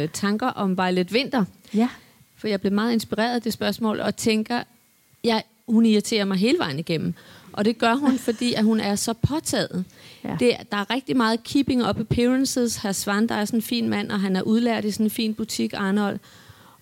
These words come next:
Speaker 1: Og alt det, hun render og laver med, øh, costillon, eller hvad pokker det hedder, og,
Speaker 2: Ja.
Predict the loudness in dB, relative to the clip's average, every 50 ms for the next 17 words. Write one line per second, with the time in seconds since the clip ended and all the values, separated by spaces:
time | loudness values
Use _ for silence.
0 | _ _ 2 4 4 4 2 0 -2 -8 _ _ _ _ _ _ _ _ _ _
1 | _ _ -2 -2 -2 -2 0 0 2 4 4 4 4 2 2 0 -2 -4 -2 -2
2 | 0 0 2 4 4 4 4 4 4 2 2 2 2 0 0 0 -2 -2 -4 -6
3 | _ -6 -2 -2 -2 -4 -6 _ -12 -12 -12 _ _ _ _ _ _ _ -16 -16
4 | -16 _ _ _ -20 -20 _ -6 -4 -2 -2 -2 -2 -2 -2 2 2 2 2 2
5 | 2 2 2 0 0 -2 -2 0 0 0 2 4 4 4 4 4 4 4 4 2
6 | 2 2 2 0 0